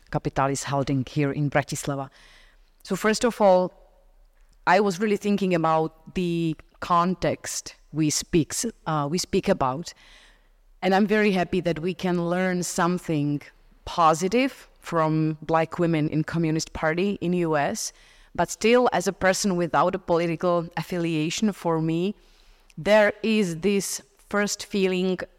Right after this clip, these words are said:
I felt important to express at this moment, that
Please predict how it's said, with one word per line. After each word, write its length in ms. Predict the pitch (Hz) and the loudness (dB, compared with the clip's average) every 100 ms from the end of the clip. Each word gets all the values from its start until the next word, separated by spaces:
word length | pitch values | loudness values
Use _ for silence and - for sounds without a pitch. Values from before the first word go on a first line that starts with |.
| _ _ _ _ _ | _ _ _ _ _
I 140 | 175 185 | 0 0
felt 240 | - 175 | 0 0
important 560 | 180 - - 160 247 240 | 0 -2 0 0 2 -2
to 80 | 254 | -2
express 580 | 262 - - 254 254 - | -2 -4 0 0 0 -4
at 140 | 214 - | -6 -4
this 220 | 226 - | -4 0
moment, 500 | 220 208 202 208 202 - - _ _ - | 0 2 2 0 -4 -10 -20 _ _ -2
that 560 | 180 180 180 - - | 0 2 0 -6 -12